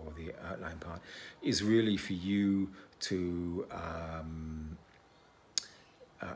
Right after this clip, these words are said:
uh, get an idea of what we're going to do, and as I say, then look at the materials and then be ready to talk about them and discuss them and answer questions.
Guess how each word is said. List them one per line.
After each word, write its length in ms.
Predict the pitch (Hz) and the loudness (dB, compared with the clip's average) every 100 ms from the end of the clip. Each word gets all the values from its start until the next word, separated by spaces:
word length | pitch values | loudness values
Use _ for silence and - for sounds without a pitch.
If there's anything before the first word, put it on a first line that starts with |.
| - | -8
uh, 460 | 85 85 82 80 - - - _ - | -8 -6 -8 -8 -10 -12 -20 _ 2
get 160 | 110 | 4
an 100 | 107 | 4
idea 500 | 104 90 - 87 80 90 - - - - | 2 0 0 0 -2 -8 -14 -20 -16 -12
of 180 | - | -6
what 140 | 95 92 | -4 -2
we're 120 | 87 | -4
going 220 | 85 85 | -4 -6
to 100 | 76 76 | -8 -8
do, 340 | 85 82 82 80 - - - - | -8 -6 -8 -12 -18 -20 -20 -14
and 140 | - 80 | -12 -8
as 160 | 80 | -4
I 40 | 82 | -2
say, 340 | - 80 80 - 92 | -2 -2 -8 -10 0
then 280 | 101 98 92 | 2 4 2
look 160 | - | -2
at 80 | - | -6
the 60 | 90 | -8
materials 840 | 85 - 87 80 80 78 78 - - - - | -4 -2 -2 -4 -6 -8 -6 -8 -10 -20 -12
and 180 | 87 85 | -8 -6
then 160 | 80 80 | -6 -6
be 220 | 82 80 78 - | -6 -6 -8 -4
ready 440 | 92 85 82 90 | -4 -2 -6 -8
to 160 | - - 80 - | -8 -8 -8 0
talk 240 | - 156 | 4 4
about 320 | 98 90 92 - | 2 -2 -4 -6
them 120 | 87 | -8
and 140 | 82 | -8
discuss 460 | 85 - - 95 - | -2 0 2 2 0
them 200 | 92 85 | -4 -6
and 720 | 85 82 82 - - - 90 | -6 -8 -12 -16 -20 -6 -4
answer 220 | 82 95 | -4 -4
questions. 880 | - 95 87 - 78 85 92 - | -4 -4 -2 -4 -6 -10 -6 -4